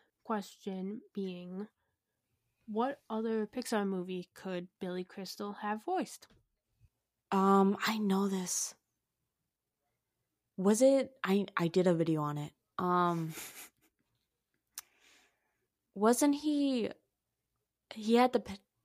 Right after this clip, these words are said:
Speaker 2: potential to be Buzz Lightyear?
Speaker 1: Yeah, and they even
Speaker 2: Yes.
Speaker 1: made, uh, like, a little reel of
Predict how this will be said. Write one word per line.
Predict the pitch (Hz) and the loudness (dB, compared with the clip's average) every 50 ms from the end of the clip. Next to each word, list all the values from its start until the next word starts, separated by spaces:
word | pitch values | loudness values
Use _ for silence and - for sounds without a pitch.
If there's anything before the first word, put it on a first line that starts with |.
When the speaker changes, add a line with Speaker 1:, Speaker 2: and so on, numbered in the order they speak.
| _ _ | _ _
Speaker 2:
potential | - - - 208 208 202 214 202 190 180 | -10 -4 -2 -2 -2 0 0 -2 -2 -2
to | - - 185 | -2 -6 -8
be | 170 - 185 175 180 175 | -6 -6 -6 -4 -4 -6
Buzz | 165 - 180 175 165 165 | -2 0 0 0 0 0
Lightyear? | 170 160 160 160 - - 240 240 247 254 - _ - _ _ _ _ | -2 -2 -2 -2 -4 -6 -6 -6 -6 -10 -12 _ -20 _ _ _ _
Speaker 1:
Yeah, | - 214 220 214 202 190 - - | 0 2 2 4 2 2 0 0
and | 208 208 214 208 | 2 2 2 2
they | 202 | 2
even | - - 220 208 214 208 226 220 | 0 -2 -2 -2 0 2 2 2
Speaker 2:
Yes. | 208 196 | 2 2
Speaker 1:
made, | 196 190 196 196 190 196 - - - _ _ _ _ _ _ _ _ _ _ _ | 2 0 0 -2 -2 -4 -10 -14 -20 _ _ _ _ _ _ _ _ _ _ _
uh, | 226 208 202 190 185 180 175 - _ - - _ _ _ _ _ _ _ _ _ _ | -4 -4 -2 -2 -2 -4 -6 -8 _ -20 -20 _ _ _ _ _ _ _ _ _ _
like, | 220 214 220 | -10 -6 -6
a | 208 | -6
little | 202 196 196 196 208 214 196 190 190 | -6 -4 -4 -4 -2 -2 -2 -2 -4
reel | 185 180 185 190 185 196 196 196 208 208 - | -6 -6 -6 -6 -4 -4 -4 -4 -6 -8 -6
of | - 185 185 185 180 175 - - - | -4 -4 -4 -4 -6 -10 -16 -20 -20